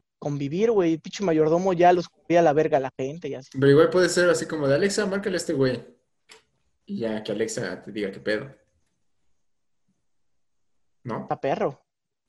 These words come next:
Speaker 2: Pero, oye, ah, ya algo te iba a
Speaker 1: Mande.
Speaker 2: decir. Ah, <laughs> de, ahorita que hablé de, de lo del refri, ¿no viste esa historia de la morra que
Speaker 1: ¿Tuiteaba desde un refri?
Speaker 2: que tuiteaba desde un
Speaker 1: Sí,
Speaker 2: refri,
Speaker 1: güey,
Speaker 2: güey,
Speaker 1: no
Speaker 2: que
Speaker 1: tienes
Speaker 2: tuiteó
Speaker 1: madre.
Speaker 2: de su celular, que tuiteó desde
Speaker 1: Y su... no, es que tu, primero tuitea de su teléfono, güey.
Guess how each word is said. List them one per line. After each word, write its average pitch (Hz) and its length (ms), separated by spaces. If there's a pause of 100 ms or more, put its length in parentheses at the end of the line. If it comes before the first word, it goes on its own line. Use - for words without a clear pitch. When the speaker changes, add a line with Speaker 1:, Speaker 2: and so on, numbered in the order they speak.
(240)
Speaker 2:
Pero, 151 360
oye, 165 400 (300)
ah, 131 80
ya 127 40
algo - 20
te 131 100
iba 143 120
a - 40
Speaker 1:
Mande. 139 60
Speaker 2:
decir. 131 400
Ah, 156 180
<laughs> 151 60
de, 160 340
ahorita 151 300
que 156 100
hablé 143 180
de, 160 200
de 123 140
lo 113 100
del 110 160
refri, 143 300 (280)
¿no 147 80
viste 170 200
esa 170 100
historia 160 280
de 160 80
la 127 120
morra 135 360
que 101 600
Speaker 1:
¿Tuiteaba 233 520
desde 226 220
un 226 100
refri? 247 320
Speaker 2:
que 135 80
tuiteaba 151 500
desde 165 240
un 170 60
Speaker 1:
Sí, 180 60
Speaker 2:
refri, 196 300
Speaker 1:
güey, 196 80
Speaker 2:
güey, 170 140
Speaker 1:
no 160 60
Speaker 2:
que 156 40
Speaker 1:
tienes - 160
Speaker 2:
tuiteó 233 180
Speaker 1:
madre. 180 140
Speaker 2:
de 196 80
su 175 140
celular, 160 760
que 160 100
tuiteó 143 260 (260)
desde - 60
Speaker 1:
Y 196 40
su... 226 240
no, 262 220
es 247 100
que 311 120
tu, 247 140
primero 233 340
tuitea 226 300
de 262 80
su 202 120
teléfono, 170 540
güey. 135 180